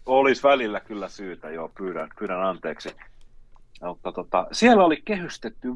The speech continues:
valokuva, joka oli herra Tommilta kiitos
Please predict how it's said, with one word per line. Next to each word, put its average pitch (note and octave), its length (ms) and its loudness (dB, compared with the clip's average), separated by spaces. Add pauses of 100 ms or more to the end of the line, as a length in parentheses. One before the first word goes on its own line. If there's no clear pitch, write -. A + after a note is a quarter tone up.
valokuva, C#3+ 800 2
joka A2 400 -4
oli A2 240 -4
herra D3 360 -6
Tommilta G#2+ 680 -2 (320)
kiitos - 640 -4